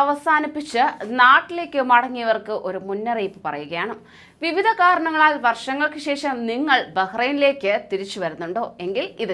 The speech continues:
ശ്രദ്ധിക്കണം. കൂടുതൽ മെച്ചപ്പെട്ട അവസരം ലഭിക്കുക, സാമ്പത്തിക ബാധ്യതകൾ തുടങ്ങിയ കാരണങ്ങൾ കൊണ്ടാകും പലരും തിരിച്ചു വരാൻ പോലും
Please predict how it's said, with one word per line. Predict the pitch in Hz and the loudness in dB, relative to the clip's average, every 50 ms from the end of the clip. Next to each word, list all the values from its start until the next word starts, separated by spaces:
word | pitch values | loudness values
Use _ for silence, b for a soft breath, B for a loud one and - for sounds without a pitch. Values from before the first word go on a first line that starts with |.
| 160 - | -6 -8
ശ്രദ്ധിക്കണം. | - 170 156 156 175 165 180 196 233 - - B B B B B B B B - 320 | -10 -10 -10 -8 -8 -6 -4 -6 -6 -6 -8 B B B B B B B B -6 0
കൂടുതൽ | 330 349 381 392 415 453 440 381 339 | 2 4 4 4 4 2 2 2 2
മെച്ചപ്പെട്ട | 330 294 311 320 311 302 302 294 294 277 | 0 0 0 -4 -2 -2 -2 0 2 0
അവസരം | 269 269 - 262 247 233 160 - 180 196 | 0 0 -2 -4 -6 -6 -6 -6 -2 -2
ലഭിക്കുക, | 196 190 208 208 233 226 220 - 175 - - - - | -2 -2 -2 -6 -6 0 2 4 4 4 2 -2 0
സാമ്പത്തിക | - 214 208 214 208 240 233 247 220 233 202 226 | 2 4 4 4 2 -2 -6 -4 -6 -2 2 4
ബാധ്യതകൾ | 214 220 214 202 233 220 226 226 | 4 2 2 0 -4 -6 -6 -6
തുടങ്ങിയ | 233 208 220 220 220 214 - | -4 -6 -4 -4 -4 -2 2
കാരണങ്ങൾ | 208 208 208 214 220 220 220 214 | 2 2 2 0 -4 -6 -6 -6
കൊണ്ടാകും | 214 214 220 220 202 208 196 226 262 - 240 | -8 -4 0 0 0 0 0 -4 -4 2 2
പലരും | 240 262 262 190 196 269 B B B B B - | 2 2 2 0 -4 -4 B B B B B -8
തിരിച്ചു | 233 226 262 262 - 359 277 | -6 -6 -6 -6 -6 -2 0
വരാൻ | 294 285 262 240 247 240 240 | 2 4 4 4 2 0 -4
പോലും | 208 180 170 175 | -6 -4 -4 -6